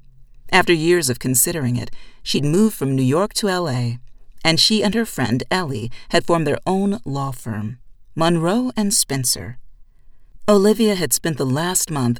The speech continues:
anxious she'd made the wrong decision about both the move and starting a new firm. She was still terrified about that, so much so that she'd woken up at four A M the night before and worried for an hour. But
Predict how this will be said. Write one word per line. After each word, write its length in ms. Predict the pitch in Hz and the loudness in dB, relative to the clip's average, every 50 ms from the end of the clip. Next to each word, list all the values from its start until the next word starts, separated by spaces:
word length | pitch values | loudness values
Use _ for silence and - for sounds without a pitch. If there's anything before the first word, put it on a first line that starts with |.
| - - | -4 -2
anxious 300 | 170 180 180 - 190 180 | -2 0 0 0 -2 -2
she'd 240 | - - 135 127 135 | -2 -2 -2 -2 -2
made 160 | 139 139 120 | -4 -4 -2
the 100 | 139 117 | -4 -2
wrong 300 | 110 131 147 165 175 165 | -2 -2 -2 0 -2 -4
decision 640 | 143 160 - - - 139 131 - 123 117 117 117 - - - - - - - - - - | -2 0 0 2 2 0 -2 -2 0 0 0 -2 -4 -8 -14 -18 -18 -20 -16 -6 -2 -2
about 280 | 151 143 175 165 - - - | 4 4 4 4 4 2 0
both 280 | 131 151 131 123 - - | 2 2 2 2 0 -2
the 80 | 127 | -2
move 480 | 139 147 170 202 160 - - 120 123 - - - - - - - - | 0 0 0 0 0 0 -4 -4 -2 -4 -6 -6 -6 -12 -14 -6 2
and 220 | 220 226 240 240 | 4 6 6 6
starting 340 | - - 226 208 214 214 202 | 6 4 4 4 4 4 4
a 40 | 196 | 2
new 160 | 170 139 135 | 2 0 -2
firm. 540 | 131 - - 202 196 180 160 139 131 131 - - - - - - - - - - - - - - - - - - | -4 -6 -6 -6 -6 -4 -4 -4 -4 -6 -6 -8 -14 -14 -18 -18 -20 -20 -20 -20 -20 -20 -20 -20 -20 -20 -16 -6
She 140 | - - - | -4 -2 0
was 100 | 143 135 | 0 0
still 240 | - - 359 370 359 | 0 2 2 2 2
terrified 540 | - 214 185 - - - - 123 107 117 123 | 2 0 0 0 0 -2 -4 -2 -2 -2 0
about 300 | 127 120 120 117 - - | 0 0 -2 -2 -2 -2
that, 320 | 123 123 120 123 123 - - - - - - - - - - - | -2 -2 -2 -4 -6 -10 -16 -20 -20 -20 -20 -20 -20 -20 -20 -8
so 240 | - - - 180 160 | 0 2 4 4 4
much 360 | 151 147 170 208 - - - | 4 4 2 2 2 0 -2
so 320 | - - 127 117 120 127 127 - - - - - | 0 2 2 2 2 0 -2 -4 -6 -8 -6 -2
that 140 | 170 170 | 0 0
she'd 180 | - - 180 170 | 2 2 0 2
woken 360 | 147 170 196 214 - 233 208 | 2 2 2 2 2 0 0
up 160 | 196 190 - | 0 0 -2
at 100 | - 123 | -4 -6
four 440 | - - - - - 190 208 214 214 - | -6 -10 -10 -6 -4 -2 -2 -2 -2 -2
A 160 | 185 175 175 - | -2 -2 -2 -2
M 240 | - 180 180 175 160 | -2 -2 0 0 -2
the 80 | 147 | -2
night 240 | 147 156 170 180 - | -2 -2 -4 -4 -4
before 560 | - 143 135 123 - 180 202 185 131 110 123 131 - | -6 -6 -6 -6 -6 -6 -6 -4 -4 -4 -4 -4 -4
and 220 | 151 147 135 131 | -4 -4 -4 -4
worried 340 | 165 226 240 180 156 156 - | -2 -2 -2 -2 -2 -4 -4
for 140 | - 143 139 | -6 -4 -4
an 100 | 143 - | -4 -4
hour. 460 | - 214 262 233 165 - - 180 - - - - - - - - _ - _ - - - - - | -4 -4 -4 -4 -4 -6 -8 -8 -10 -10 -12 -12 -16 -18 -20 -20 _ -20 _ -20 -20 -18 -10 -8
But 140 | - - | -8 -8